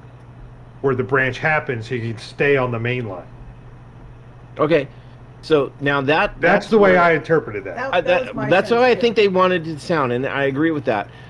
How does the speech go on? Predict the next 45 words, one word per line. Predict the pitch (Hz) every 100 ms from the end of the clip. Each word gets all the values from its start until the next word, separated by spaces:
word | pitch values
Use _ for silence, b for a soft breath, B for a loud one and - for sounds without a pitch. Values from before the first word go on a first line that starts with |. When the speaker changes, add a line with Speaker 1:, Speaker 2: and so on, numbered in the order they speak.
| - -
Speaker 2:
But, | 160 165
okay, | - 156 165 139
now | 139 175 214
when | 190
we | 165
get | 156 147
forward | - 156 185 190 143 127
and | 123
we | 131
see | 123 175 175
all | 135 151
the | 143
different | 127 139 180 170 135
Lokis, | 139 156 160 127 104 82 - - - 120
right? | 139 151
We | 156
got | 170 147
an | 113 - -
alligator | 143 160 156 139 123
Loki, | 117 117 113 113
we | 117
got | 127 117
a |
female | - - 175 170 143
Loki, | 131 123 117
we | 117 127
got, | 127 123 113 B B B - -
like, | 113 110 B B
a | 120
Speaker 1:
Yeah. | 165 160
Speaker 2:
kid | 196 170
Loki, | 151 139 135 127 - B -
all | 190 240 233
these | 214
different | 196 190 180
Lokis, | 196 190 156 131
like, | 127 110 - - - - - 143
where, | 214
where | 269 294 - 117 151 233
were | 269
the | 226
change? | 165 190 214 214
I | 147
mean, | 147 147 127 - - - 135
th-, | 135